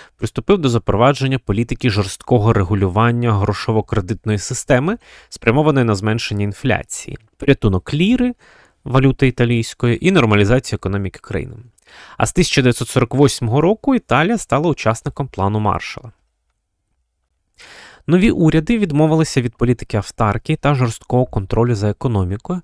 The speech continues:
але корпоративні структури, контрольовані урядом, зберігались. Наприклад, Інститут промислової реконструкції і великі приватно-державні об'єднання у важкій промисловості,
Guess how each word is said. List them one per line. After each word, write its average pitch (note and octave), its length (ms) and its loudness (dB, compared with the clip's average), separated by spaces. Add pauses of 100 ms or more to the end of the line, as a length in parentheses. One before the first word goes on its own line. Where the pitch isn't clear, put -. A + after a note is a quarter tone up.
(300)
але G#2 320 2
корпоративні G#2 680 0
структури, G#3+ 540 0
контрольовані G2+ 800 0
урядом, F#2+ 520 -2 (120)
зберігались. C3+ 680 -2
Наприклад, F#3 440 -2
Інститут B2 500 -2
промислової A2 580 0
реконструкції C#3+ 840 -4 (420)
і A3 100 -2
великі C#3 400 2
приватно-державні A2 1080 0
об'єднання G2 520 -2
у F2+ 40 -2
важкій F#2 300 -6
промисловості, - 720 -10